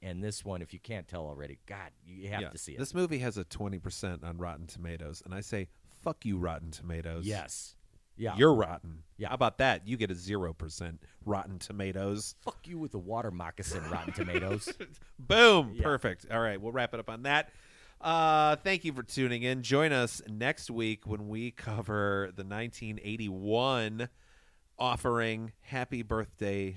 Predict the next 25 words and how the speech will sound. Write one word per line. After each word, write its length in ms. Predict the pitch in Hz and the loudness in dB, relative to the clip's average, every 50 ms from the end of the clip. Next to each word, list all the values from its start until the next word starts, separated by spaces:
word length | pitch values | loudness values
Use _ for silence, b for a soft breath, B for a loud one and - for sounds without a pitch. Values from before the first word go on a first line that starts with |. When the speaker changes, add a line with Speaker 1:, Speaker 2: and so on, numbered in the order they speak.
| - _ - | -10 _ -16
Speaker 2:
to 160 | - - 104 | -10 -10 -8
Me. 420 | 95 98 98 95 90 82 80 82 - b b b b b b b b b - | -6 -6 -6 -6 -6 -8 -10 -14 -18 b b b b b b b b b -6
Uh, 720 | 101 101 98 98 98 98 98 98 98 95 95 95 95 98 | -2 -2 0 0 0 0 0 0 0 0 0 0 -2 -2
that 240 | 90 98 98 104 104 | -2 -4 -4 -4 -4
should 220 | - - - 95 | -6 -10 -12 -8
be 240 | 98 101 95 95 98 | -6 -4 -4 -4 -4
a 180 | - 90 92 87 | -6 -8 -8 -8
lively 520 | 87 90 90 92 98 101 101 98 104 95 | -8 -8 -6 -6 -4 -4 -4 -4 -6 -8
conversation 720 | 87 - 104 95 90 92 90 - - 95 87 82 - 90 87 | -6 -6 -6 -4 -4 -4 -4 -4 -4 -6 -6 -6 -8 -10 -8
about 240 | 82 87 85 - | -8 -8 -8 -6
that 200 | - 101 98 85 | -6 -6 -6 -6
one. 240 | 92 92 87 87 90 | -6 -8 -10 -10 -12
So 580 | - - - - - 202 196 202 196 180 165 147 | -14 -14 -10 0 4 6 8 10 10 8 8 6
please 420 | 131 120 165 175 170 156 143 120 131 | 2 -2 -2 0 0 0 0 -2 -4
remember, 560 | 127 127 127 127 120 117 110 107 104 101 98 | -4 -4 -4 -2 0 0 0 2 2 0 0
you 160 | 98 98 98 | -2 -4 -4
can 160 | - 120 113 | -4 -6 -6
email 320 | 127 147 160 160 151 135 127 | -6 -6 -4 -2 -2 0 0
us 180 | 120 110 - | -2 -2 -2
at 140 | 117 104 95 | -4 -4 -4
slumberpodcast 1040 | - - - 101 95 95 92 95 95 - 107 107 113 - - 127 117 120 - - | -6 -10 -8 -8 -8 -4 -4 -6 -4 -4 -4 -4 -4 -4 -4 -4 -4 -4 -4 -6
at 80 | 107 92 | -10 -10
gmail 360 | 92 101 104 98 98 95 92 92 | -8 -8 -6 -6 -6 -6 -6 -4
dot 180 | 98 95 95 - | -6 -6 -8 -8
com. 340 | - 147 160 160 156 151 | -6 -2 0 0 0 -2